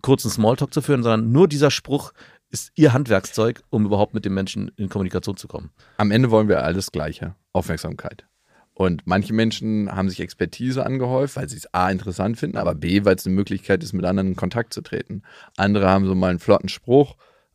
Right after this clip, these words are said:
Speaker 2: andere machen Podcast. Es gibt so
Speaker 1: <laughs>
Speaker 2: viele unterschiedliche Wege. Und andere schreiben uns eine Hörermail. Und das hat Linda getan. Linda hat ein Thema. Linda hat geschrieben an beste at beste Freundinnen.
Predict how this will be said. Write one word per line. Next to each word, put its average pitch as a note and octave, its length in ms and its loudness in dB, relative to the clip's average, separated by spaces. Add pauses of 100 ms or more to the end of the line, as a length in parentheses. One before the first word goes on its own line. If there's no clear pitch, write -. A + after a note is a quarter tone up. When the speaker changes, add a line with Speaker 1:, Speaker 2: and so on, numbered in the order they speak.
Speaker 2:
andere G2+ 260 2
machen F#2+ 240 2
Podcast. A#2 640 2 (460)
Es G#2 180 0
gibt - 200 8
so C#3 100 8 (200)
Speaker 1:
<laughs> - 180 -20
Speaker 2:
viele D#3 320 6
unterschiedliche A2+ 680 4
Wege. G#2 380 4 (640)
Und B2+ 200 4
andere E3+ 240 6
schreiben D#3 280 4
uns D#3+ 160 0
eine F3 100 8
Hörermail. G2+ 500 4 (380)
Und A#2 140 6
das A#2 120 4
hat A#2+ 80 2
Linda D#3+ 280 6
getan. F2+ 500 -2 (680)
Linda E3 280 4
hat C#3+ 60 2
ein A#2 40 -2
Thema. F#2+ 340 2 (220)
Linda A#2 220 4
hat A2 120 0
geschrieben A2+ 300 -6
an G2+ 100 0
beste G#2+ 280 -2
at G2 100 -4
beste G#2 220 -2
Freundinnen. E2+ 560 -4